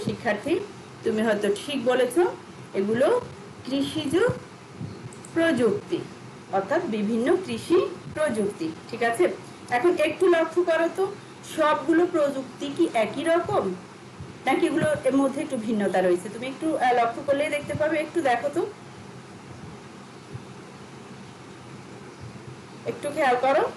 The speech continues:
সবগুলো প্রযুক্তি কি এখানে একই রকম? আহ, প্রিয় শিক্ষার্থী, হ্যাঁ, তুমি ঠিকই বলছো, সবগুলো প্রযুক্তি এখানে একই রকম না। এখানে, আহ, অবশ্যই ভিন্নতা রয়েছে। আহ,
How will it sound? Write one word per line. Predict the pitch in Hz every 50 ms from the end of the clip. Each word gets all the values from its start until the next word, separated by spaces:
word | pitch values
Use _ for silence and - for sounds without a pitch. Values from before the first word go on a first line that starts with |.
| - - - - - - - -
সবগুলো | 226 185 190 202 220 240 277 277
প্রযুক্তি | 311 294 285 294 285 - 302
কি | - 320
এখানে | 311 320 330 320 -
একই | - 320 - 285
রকম? | 320 330 330 349 349 240 180 180 - - - - - - - - - - - - - - - - - - - - - - - - - - - - - - - - - - - - - - - - - - - - - - -
আহ, | 190 196 196 190 185 180 - - - - - - - - - - - -
প্রিয় | 226 220 214
শিক্ষার্থী, | 208 - - 226 - - 254 220 - - 330 359 - 415 - - - - - -
হ্যাঁ, | - 381 381 359 - - - - - - - -
তুমি | 240 233 233
ঠিকই | - - 330 311 - 320
বলছো, | 277 311 302 311 302 - 381 427 440 - - - - -
সবগুলো | - 233 214 208 208 220 226
প্রযুক্তি | 202 208 226 214 196 208 214 208 - 311
এখানে | 277 220 196 247 240 240
একই | 220 190 202 202 - 277
রকম | 277 262 226 196 - - 311 381 494 - - -
না। | 226 233 240 220 196 175 - - - - - - - - - -
এখানে, | 226 233 - 269 269 294 294 269 214
আহ, | 220 214 208 208 -
অবশ্যই | 226 226 226 254 262 - 339 269
ভিন্নতা | 233 226 233 226 220 214 202 220 214
রয়েছে। | 208 220 226 233 233 - 339 349
আহ, | - - - - - - - - - - - - - - - - - - - - 196 196 202 208 202 180